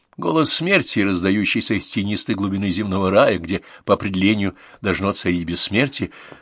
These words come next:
настолько страшен, что кажется автору ужаснее всех стихий ада.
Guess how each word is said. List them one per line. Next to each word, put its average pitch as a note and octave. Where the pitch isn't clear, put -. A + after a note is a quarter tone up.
настолько D3+
страшен, C#3
что -
кажется G2
автору G2+
ужаснее F#2
всех F#2
стихий F#2+
ада. D#2+